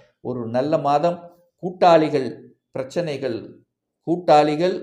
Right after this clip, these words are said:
ஏற்கனவே இருந்த பிரச்சனைகள் களையப்படுகிறது. கூட்டாளிகளுக்குள்ள ஒரு சுமூகமான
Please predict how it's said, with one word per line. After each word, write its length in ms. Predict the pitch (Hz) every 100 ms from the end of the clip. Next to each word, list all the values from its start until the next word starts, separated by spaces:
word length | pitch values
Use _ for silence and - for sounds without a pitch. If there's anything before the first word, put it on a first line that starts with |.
| -
ஏற்கனவே 460 | - 131 - 156 151
இருந்த 220 | 139 117
பிரச்சனைகள் 840 | - 131 127 156 151 180 190 - - -
களையப்படுகிறது. 1040 | 147 190 190 175 147 135 120 117 117 123 - - - _ _
கூட்டாளிகளுக்குள்ள 1160 | 202 202 214 185 175 165 175 170 175 190 208 -
ஒரு 200 | 143 139 -
சுமூகமான 880 | 190 220 233 208 196 156 147 156